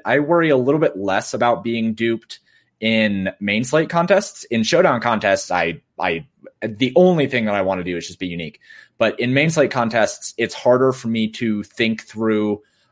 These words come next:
um, being duped in smaller contests just because we don't really have accurate ownership projections for those kinds of things. But you do have to be reticent of it, and you do have to think about it. Um,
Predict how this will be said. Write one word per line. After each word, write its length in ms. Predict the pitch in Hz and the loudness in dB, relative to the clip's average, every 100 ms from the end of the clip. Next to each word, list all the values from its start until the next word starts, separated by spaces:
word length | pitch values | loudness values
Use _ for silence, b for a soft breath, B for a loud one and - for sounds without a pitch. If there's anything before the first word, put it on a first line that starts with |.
| - | -4
um, 520 | 98 95 90 87 87 - - | 0 2 2 0 -6 -10 -6
being 340 | 120 123 117 110 | 0 2 2 0
duped 400 | 107 110 110 - | 0 0 -2 -4
in 280 | 110 107 98 | -2 0 -2
smaller 420 | - 101 110 123 | -2 2 2 2
contests 600 | 131 131 139 143 - - | 0 0 0 0 -2 -6
just 240 | 117 - | -4 -4
because 460 | 107 120 107 104 110 | -4 0 0 0 -2
we 80 | 110 | 0
don't 180 | 110 | 0
really 200 | 120 107 | 0 0
have 280 | 98 92 92 | 0 -4 -2
accurate 400 | 90 92 107 101 | -2 -2 -2 -2
ownership 400 | 92 98 104 113 - _ _ - | -2 -4 -4 -6 -10 _ _ -6
projections 420 | 120 120 - 127 | -4 -4 -8 -10
for 100 | 123 | -2
those 180 | 131 131 | 0 0
kinds 200 | 139 139 | -2 -4
of 120 | - | -6
things. 280 | 175 180 - b b b b | -8 -8 -10 b b b b
But 80 | 165 | 4
you 80 | 180 | 6
do 100 | 226 | 6
have 160 | 180 | 4
to 40 | - | 2
be 100 | 113 | 2
reticent 400 | 101 101 - - | 2 2 -4 -4
of 140 | 82 | -4
it, 140 | 71 - | -6 -8
and 120 | 117 | -2
you 80 | 135 | 2
do 80 | 147 | 2
have 140 | 139 | 0
to 80 | 98 | -4
think 260 | - 120 113 | -4 -4 -2
about 260 | 85 78 | -4 -2
it. 160 | 80 - | -6 -6
Um, 460 | 101 95 87 82 - | -2 -2 -2 -4 -10